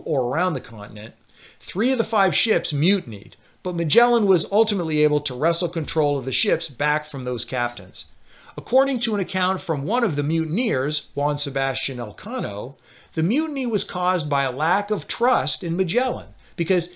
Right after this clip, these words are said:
he wouldn't show anyone the route he was planning or share exactly where the Moluccas Islands were. Magellan's second leadership mistake was unilaterally changing the objective of the expedition from finding a westerly route to the East Indies to buy spices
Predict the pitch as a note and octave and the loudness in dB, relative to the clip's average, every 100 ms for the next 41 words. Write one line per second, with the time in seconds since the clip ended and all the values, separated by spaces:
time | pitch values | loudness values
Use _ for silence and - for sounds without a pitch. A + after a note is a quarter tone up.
0 | - G#3+ C#4+ A3+ G3 - B3+ C4+ E3 D3+ | -4 2 4 4 2 4 4 4 2 0
1 | D#3 D3 C3+ C#3+ C3+ C#3+ B2 - A3+ A3+ | 0 0 0 2 0 -2 -4 -6 -6 -4
2 | C3+ C3 D3 G3+ B3 D3 D#3 E3 _ - | -4 -6 -2 2 4 4 2 -2 _ -4
3 | E3 G3+ G3+ D3 E3 E3 F3 E3 C#3 A2+ | 0 2 2 2 2 2 0 -2 -4 -4
4 | A#2 C3+ D3+ C3+ A2+ A2+ C#3 - G#2 A2+ | -2 0 0 -2 -2 -4 -8 -8 -8 -8
5 | C#3+ F#3+ C#4 - - _ _ - _ _ | -8 -6 -6 -6 -12 _ _ -20 _ _
6 | _ _ - - - G3 G#3 C#4+ C4 F3+ | _ _ -20 -20 -2 2 6 6 6 4
7 | - C4+ C#4+ A3+ E3 C#3+ C3+ - D3 C3 | 4 4 -2 -4 -2 -2 -2 -4 -4 -4
8 | - C#3+ B2+ B2 G#3+ D3 F3+ E3+ A#3 A#3 | -4 -2 -2 -4 -4 -4 -2 -2 2 4
9 | F#3 F3+ F3+ E3+ D#3+ A3 B3 C4 D#3 B2 | 4 4 2 0 0 0 0 -2 -2 -2
10 | C3+ D#3 C#3+ D#3+ B2 C#3 B2+ - D#3 D3 | -6 -8 0 0 0 0 -2 -2 0 0
11 | B2 C#3 C#3+ - C#3+ D#3 C4 G#3 G2 A2 | 0 0 -2 -2 -4 0 2 0 -4 -14
12 | - - - D3 - F3 G3+ A3 A3+ G#3 | -18 -16 -8 -6 -4 -2 0 2 0 -2
13 | C3 A#2+ D#3 E3+ - F#3 E3 D#3 D#3 D3+ | -6 0 4 4 2 0 2 2 0 -2
14 | C3+ C3 - C#4+ C#4 D3 C#3+ C3+ A#2+ A#2+ | -6 -6 -6 -6 -4 -2 -2 -4 -4 -4
15 | G#2+ - B3+ C4+ - C3 A#2+ C3 | -2 -4 -2 0 0 -2 -4 -8